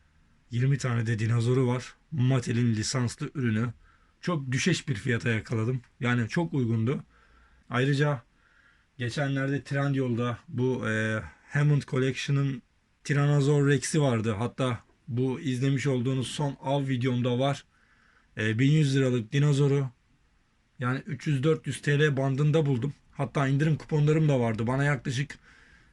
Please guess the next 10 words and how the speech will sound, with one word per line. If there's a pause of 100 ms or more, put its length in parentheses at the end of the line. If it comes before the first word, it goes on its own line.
(120)
yani, (220)
iki
yüz
üç
yüz
T
L
arasına
mal
olacaktı.